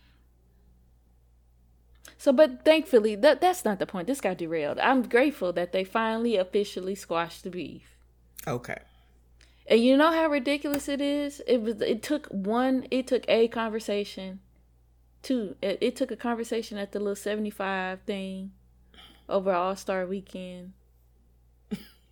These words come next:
Speaker 1: And him and Kevin Garnett during his speech saying, "I'm glad you here."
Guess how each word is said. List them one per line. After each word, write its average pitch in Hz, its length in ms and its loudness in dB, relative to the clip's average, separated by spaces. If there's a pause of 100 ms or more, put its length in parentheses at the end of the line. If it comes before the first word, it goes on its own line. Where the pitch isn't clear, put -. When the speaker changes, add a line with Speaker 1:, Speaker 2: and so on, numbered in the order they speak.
(840)
Speaker 1:
And 214 220 6
him 214 580 0 (240)
and 214 140 -2
Kevin 214 280 2
Garnett 196 400 0
during 185 280 -4
his 190 160 -4
speech 185 280 -8
saying, 160 380 -6
"I'm 220 160 -2
glad 185 340 0
you 202 80 -6
here." 175 440 -6